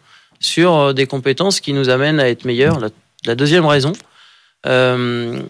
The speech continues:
c'est, euh, de, des synergies, euh, géographiques, hein, pour implanter, euh, du coup, des nouvelles agences avec des ressources en place. Et la troisième, qui est, euh, qui est, euh, je, enfin, de notre point de vue, euh, essentielle au développement du groupe,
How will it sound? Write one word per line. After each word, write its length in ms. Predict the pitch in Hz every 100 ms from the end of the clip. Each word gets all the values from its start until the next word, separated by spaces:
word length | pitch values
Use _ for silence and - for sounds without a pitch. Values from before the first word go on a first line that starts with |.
| - - -
c'est, 280 | - 156 151
euh, 240 | 135 131
de, 280 | 123 120 120
des 240 | 117 123
synergies, 680 | 120 147 143 143 123 160 147
euh, 240 | 127 123
géographiques, 580 | 120 143 139 117 208 -
hein, 120 | 156
pour 200 | 156 127
implanter, 440 | 127 123 131 147 139
euh, 200 | 120 113
du 120 | 117
coup, 140 | -
des 120 | 147 120
nouvelles 420 | 139 160 151 139
agences 340 | 131 160 -
avec 220 | 120 120
des 100 | 120
ressources 520 | 127 139 127 - - - 202 135
en 100 | 123
place. 340 | 147 190 -
Et 60 | 123
la 80 |
troisième, 640 | 120 - 156 139 147 151 120 _ - - _ _ _ _ _ _
qui 260 | - 143 143
est, 160 | 143
euh, 420 | 127 120 117 117 113 _ _ _ _ _ _ _ _ _ - - _
qui 280 | - 147 143
est, 60 | 143
euh, 60 |
je, 120 | 123 131 -
enfin, 160 | - - - _ _ _
de 160 | 131 135
notre 220 | 156 160
point 200 | 160 151
de 60 | 143
vue, 240 | 143 156
euh, 300 | 131 120 120
essentielle 440 | 123 135 - 143
au 80 | 127
développement 600 | 123 151 147 143 147 151
du 120 | 131
groupe, 340 | 127 131 208